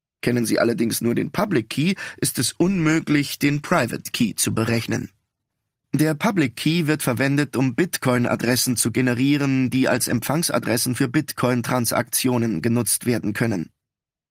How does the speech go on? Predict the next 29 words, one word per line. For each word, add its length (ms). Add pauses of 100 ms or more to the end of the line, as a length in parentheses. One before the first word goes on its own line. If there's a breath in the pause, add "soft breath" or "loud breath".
(400)
Der 160
öffentliche 440
Schlüssel 400
wird 220
auch 160
verwendet, 580
um 280
digitale 540
Signaturen 680
zu 120
erstellen, 600 (320 loud breath)
die 160
Transaktionen 720
absichern 580
und 120
sicherstellen, 640
dass 240
nur 180
der 240
Eigentümer 540
des 160
privaten 540
Schlüssels 600 (260 loud breath)
eine 280
Transaktion 880
autorisieren 920
kann. 280 (720)
Kurz 280
gesagt, 480